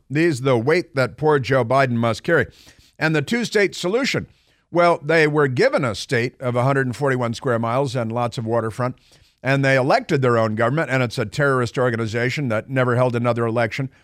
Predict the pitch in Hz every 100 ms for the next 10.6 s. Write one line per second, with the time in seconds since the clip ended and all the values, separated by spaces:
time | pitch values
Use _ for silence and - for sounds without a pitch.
0 | _ - 151 180 175 160 208 175 - 170
1 | 147 160 175 156 147 185 - - - 294
2 | 254 226 240 262 277 247 214 190 277 220
3 | 135 104 90 - _ _ _ - 214 -
4 | 247 208 196 160 175 165 170 185 - 151
5 | 135 - _ _ _ _ _ _ _ _
6 | - 165 165 - 226 240 226 - 185 185
7 | 185 185 185 _ _ _ - 110 170 208
8 | 202 - 160 156 156 139 113 196 - -
9 | 139 117 - - _ _ - 175 165 160
10 | 147 160 208 110 -